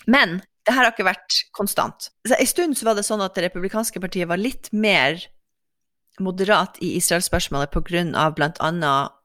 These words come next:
oljeindustrien, som hadde tette bånd til land som Saudi-Arabia. Eh, for eksempel George Bush senior, som var president fra nitten åttini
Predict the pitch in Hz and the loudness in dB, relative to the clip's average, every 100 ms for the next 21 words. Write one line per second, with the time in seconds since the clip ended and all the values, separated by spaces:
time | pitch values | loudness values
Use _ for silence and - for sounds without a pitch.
0 | _ 190 202 202 190 190 - 190 233 214 | _ 2 4 4 4 0 2 2 2 2
1 | 165 160 - - 185 170 156 165 - 147 | 0 0 -2 -4 -2 0 0 0 0 2
2 | 147 147 160 - 143 - 165 170 156 143 | 4 2 0 -2 -2 0 0 4 4 4
3 | 147 196 262 - - - - - - _ | 4 2 2 -4 -20 -20 -20 -20 -20 _
4 | 175 170 170 196 - 220 - 170 175 185 | 4 4 6 2 4 2 2 0 2 0
5 | 180 - - - 185 - - 262 285 190 | 0 -6 -14 -4 0 2 4 4 4 2
6 | 117 165 - 165 156 151 170 160 170 - | 0 0 -2 0 0 0 0 0 0 -2
7 | 151 165 147 147 - 156 | -4 -4 -4 -6 -4 -4